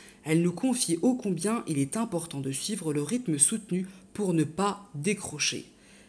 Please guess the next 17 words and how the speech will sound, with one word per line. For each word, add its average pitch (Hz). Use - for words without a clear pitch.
Mais 156
c'est -
l'essence 185
même 170
du 139
journalisme, 131
aller 156
plus -
vite 170
pour 160
progresser. -
En 175
savoir 247
plus 254
sur 190
Pauline 208
Hélouin. 117